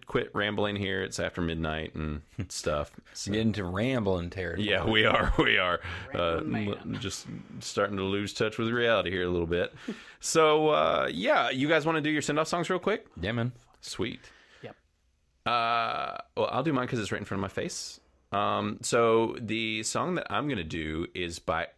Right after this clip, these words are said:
Speaker 1: Urban Heat. Don't know if you guys have heard about this one. This is following suit with my typical bullshit. Um, and it's, uh, it's more of a eighties
Speaker 2: Eighties.
Speaker 1: vibe type stuff. But, so this isn't, like, full synthwave. This is actually
Speaker 2: Semi-synthwave.
Speaker 1: All right.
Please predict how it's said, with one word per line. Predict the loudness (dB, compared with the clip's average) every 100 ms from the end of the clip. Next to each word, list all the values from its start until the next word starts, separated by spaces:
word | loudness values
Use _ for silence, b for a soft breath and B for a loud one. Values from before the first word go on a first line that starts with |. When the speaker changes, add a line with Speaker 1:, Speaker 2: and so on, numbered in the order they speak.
| 0
Speaker 1:
Urban | 0 2 -2 -2
Heat. | -6 -12 -12 -12 -14 -14 _ _ _ _
Don't | -6
know | -4
if | -6
you | -4
guys | -4 -4
have |
heard | -4 -2
about | 0 -2
this | -4 -4
one. | -2 -2
This | -2
is | -4 -6 B B B
following | 2 4 4 2
suit | 0 0
with | 0 2
my | 2
typical | 2 0 0 2
bullshit. | 4 4 2 2 0 -2 -2
Um, | 0 2 0 0 -2 -4
and | -2 -2
it's, | -2 -2 2
uh, | 4 4 2 0
it's | -4 2
more | 4 4 4
of | 2 2
a | 2 2 0
eighties | 2 4 4 2
Speaker 2:
Eighties. | 4 4
Speaker 1:
vibe | 6 6 4 2 -2
type | -2 -2
stuff. | -2 -2 -2 B B B
But, | 8 8 8 2
so | -6 2 4
this | 4 0
isn't, | -2 0
like, | 0 2
full | 4 6
synthwave. | 4 2 0 -2 B B
This | -4 -2 0
is | 0 -2 -6 _
actually | -2 -2 -2 2 2 4
Speaker 2:
Semi-synthwave. | 4 2 0 -2 -2 -4 -12 -8 2
Speaker 1:
All | 4
right. | 4